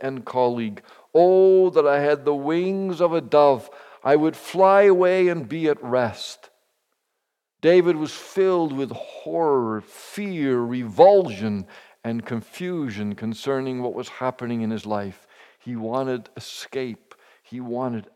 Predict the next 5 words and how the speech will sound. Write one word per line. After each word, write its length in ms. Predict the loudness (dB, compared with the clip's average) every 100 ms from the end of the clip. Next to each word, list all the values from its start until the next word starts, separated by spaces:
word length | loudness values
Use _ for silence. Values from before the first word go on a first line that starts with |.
| _
out. 460 | -4 0 -2 -4 -20 -20 _ _ _ _ _ _ _ _ _ _ _ _ _ _ _ _ _ _ _ _ _ _ _ _ _ _ _ _ _ _ _ _ _ _ _ _ _
How 260 | _ -8 -8
terrible 540 | -12 -14 -8 -6 -6 -8
betrayal 800 | -12 -18 -14 -12 -10 -12 -14 _ _ _ _ _ _ _ -10
is. 260 | -10 -10